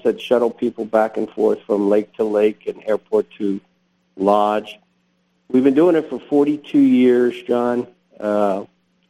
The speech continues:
our client base, we run a couple thousand people a year through our doors. And it's a very easy trip because once you land in Mazatlan,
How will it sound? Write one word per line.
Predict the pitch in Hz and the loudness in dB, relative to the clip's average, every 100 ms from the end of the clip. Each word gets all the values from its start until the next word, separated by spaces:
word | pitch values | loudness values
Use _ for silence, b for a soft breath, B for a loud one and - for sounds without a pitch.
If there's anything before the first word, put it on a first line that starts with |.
| _ _ _ _ - 110 | _ _ _ _ -12 0
our | 104 | 0
client | 98 135 139 139 127 | 2 0 2 2 0
base, | 123 127 123 - - | 2 2 -2 -10 -6
we | 110 | -2
run | 113 123 | 0 0
a | |
couple | 101 117 131 | 0 -2 -2
thousand | 131 123 120 120 123 | 0 0 0 -2 -4
people | 123 120 127 120 | -2 0 0 0
a | |
year | 110 110 113 | 2 2 2
through | 113 110 110 | 0 0 2
our | 123 | 2
doors. | 117 98 104 107 - _ _ _ _ _ _ _ _ | 0 2 0 -4 -14 _ _ _ _ _ _ _ _
And | 107 | 0
it's | 117 113 | 0 2
a | |
very | 104 120 143 | 2 4 4
easy | 139 147 156 160 | 4 4 0 -4
trip | 160 135 123 - | 0 2 2 -2
because | - 113 104 | -8 -6 -2
once | 113 127 | -2 0
you | 156 | 0
land | 147 135 143 | 2 2 2
in | 151 147 | 0 2
Mazatlan, | 139 143 139 127 120 117 123 | 0 0 -2 0 0 0 -4